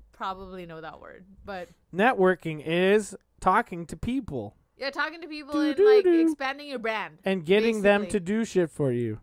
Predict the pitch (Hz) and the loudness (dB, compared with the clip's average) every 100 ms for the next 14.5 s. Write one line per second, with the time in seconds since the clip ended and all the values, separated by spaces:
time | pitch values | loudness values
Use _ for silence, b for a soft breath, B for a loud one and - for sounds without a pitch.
0 | - 262 208 - 214 262 415 294 294 277 | -6 -4 -4 -10 -12 -6 -4 -4 -6 -10
1 | 262 233 175 175 - 254 240 214 208 202 | -8 -8 -10 -16 -14 -8 -4 -4 -6 -8
2 | 185 185 196 214 208 180 156 _ _ _ | -10 -10 -10 -10 -10 -12 -18 _ _ _
3 | - 156 175 185 190 208 214 214 403 403 | -8 -2 0 0 2 4 4 4 2 -2
4 | 381 165 165 - 403 339 - 392 381 190 | 0 2 2 2 0 0 0 -2 -4 -8
5 | 170 190 269 285 269 294 285 262 277 202 | -14 -12 -12 -10 -10 -8 -8 -8 -10 -12
6 | 202 233 226 226 220 202 _ _ _ _ | -12 -10 -10 -8 -10 -12 _ _ _ _
7 | _ _ _ _ _ _ - 294 294 311 | _ _ _ _ _ _ -10 -10 -8 -8
8 | 311 294 311 277 294 269 247 240 240 240 | -8 -6 -6 -6 -8 -16 -14 -10 -8 -6
9 | 226 226 220 233 247 233 214 254 262 190 | -8 -10 -14 -16 -16 -16 -14 -8 -6 -6
10 | - _ 226 220 220 214 208 208 _ _ | -10 _ -12 -10 -10 -12 -18 -20 _ _
11 | 240 233 262 254 254 247 247 240 233 247 | -20 -16 -14 -14 -14 -14 -14 -12 -12 -10
12 | 247 254 247 254 262 226 233 220 214 196 | -10 -10 -12 -12 -16 -16 -16 -12 -8 -8
13 | 196 196 202 180 196 202 214 220 214 214 | -10 -12 -14 -14 -16 -16 -16 -16 -14 -14
14 | 196 190 190 185 | -12 -12 -10 -12